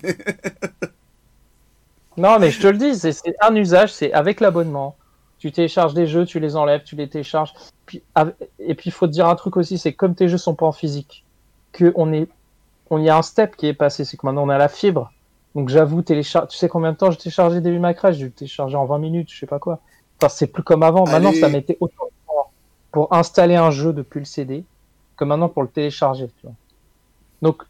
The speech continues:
Speaker 2: tu t'en fous un peu de, de, d'enlever un jeu, jouer un jeu, puis tu, tu vois. T'as plus trop ce délire, ce rapport-là. Donc, euh, c'est vraiment une console pour le démat, c'est-à-dire le cauchemar d'Olivier, en fait.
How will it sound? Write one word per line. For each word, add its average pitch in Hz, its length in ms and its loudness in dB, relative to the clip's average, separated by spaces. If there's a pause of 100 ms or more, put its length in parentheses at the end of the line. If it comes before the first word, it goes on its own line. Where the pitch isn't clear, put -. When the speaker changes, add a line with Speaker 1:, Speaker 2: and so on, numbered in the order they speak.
(520)
Speaker 2:
tu - 160 -20
t'en 185 140 4
fous - 320 -10
un 165 100 2
peu 185 260 -2 (420)
de, 151 320 -4
de, 151 180 -10
d'enlever 160 420 4
un 160 120 4
jeu, 170 260 4
jouer 151 240 0
un 156 100 2
jeu, 160 240 0
puis - 220 -18
tu, 127 100 -18
tu - 120 -20
vois. 151 200 -6 (800)
T'as 220 100 4
plus 220 220 -6
trop - 220 -4
ce 160 40 -4
délire, 151 480 -2
ce - 120 -16
rapport-là. 127 440 -4 (360)
Donc, 135 220 -8
euh, 147 160 -4 (800)
c'est - 160 -2
vraiment 190 240 4
une 196 100 0
console 185 480 0 (240)
pour 170 200 2
le 143 240 -2
démat, 139 380 0
c'est-à-dire 131 400 -2
le 123 80 -2
cauchemar 143 500 -6
d'Olivier, 120 480 -8
en 113 80 -12
fait. - 200 -18